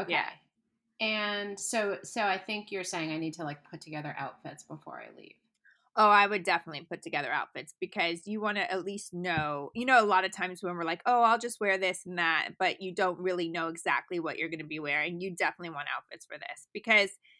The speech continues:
Speaker 1: you don't want to be walking around feeling like the person who is not dressed right. I know you too.
Speaker 2: <laughs>
Speaker 1: Like, you don't, you don't want that,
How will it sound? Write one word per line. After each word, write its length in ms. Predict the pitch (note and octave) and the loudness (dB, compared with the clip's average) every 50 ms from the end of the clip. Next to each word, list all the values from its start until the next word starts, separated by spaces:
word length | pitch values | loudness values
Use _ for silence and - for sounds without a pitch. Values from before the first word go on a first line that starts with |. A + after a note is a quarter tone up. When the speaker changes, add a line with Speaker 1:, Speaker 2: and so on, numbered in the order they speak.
| _ _ _ _ _ | _ _ _ _ _
Speaker 1:
you 320 | - F3+ F#3+ A3 B3 C4 B3 | -10 -6 -2 0 0 2 4
don't 300 | C4+ C4+ C4+ A#3+ G3+ F#3+ | 6 6 6 4 2 0
want 320 | F#3+ G3 G3 G3 G3+ G3+ - | 0 2 2 2 2 0 -4
to 100 | - F#3+ | -10 -10
be 200 | F3 F#3+ F#3 F3+ E3+ E3 - _ _ _ | -8 -4 -4 -4 -4 -4 -8 _ _ _
walking 460 | F3 E3+ D#3+ D#3+ D#3+ - - E3+ D#3+ | -2 0 0 0 0 -2 -6 -10 -8
around 340 | D#3+ D#3 D3 C#3+ C#3+ D3 D3 | -6 -4 -4 -4 -4 -6 -8
feeling 380 | - - F3 D#3+ D#3 D3 C#3+ C#3+ | -10 -8 -8 -6 -6 -6 -8 -8
like 140 | C#3+ D3 D3 - | -8 -10 -10 -12
the 60 | D3+ | -14
person 560 | _ - D#3+ D3+ D3 - - D#3 D3 D3 D3 - | _ -8 -8 -8 -8 -10 -10 -10 -10 -10 -10 -10
who 200 | E3+ D3+ C#3+ C3+ A#2 | -10 -10 -8 -8 -8
is 200 | D3+ D#3 - D3+ | -10 -10 -10 -8
not 400 | C#3+ C3 B2+ B2+ A#2+ A#2 A2 - - _ _ _ - | -6 -6 -4 -4 -4 -6 -8 -12 -16 _ _ _ -14
dressed 560 | - - - - - - - - _ - - _ - | -10 -10 -10 -10 -10 -14 -20 -20 _ -18 -18 _ -12
right. 280 | - - - - - - | -10 -10 -10 -10 -4 0
I 120 | F#3 A3+ | 2 2
know 160 | A#3+ B3 A#3+ G#3+ | 2 2 2 2
you 240 | F#3 E3 D#3 E3 | 0 0 -4 -8
too. 220 | - - - D#3 D3+ | -8 -10 -10 -12 -12
Speaker 2:
<laughs> 100 | - - | -10 -8
Speaker 1:
Like, 140 | D#3+ F3+ - _ | -8 -8 -8 _
you 100 | - C4 | 0 8
don't, 280 | D#4 D#4 C4+ G3+ F3 - _ - | 10 10 10 10 8 0 _ -8
you 160 | - A3+ D4 | -2 2 6
don't 180 | - E4+ A3+ D#3 | 6 6 6 4
want 220 | B2+ B2+ C#3 - - - | 2 -2 -4 -4 -6 -4
that, 300 | A#2 C#3 D#3 F#3+ - | -2 0 0 0 0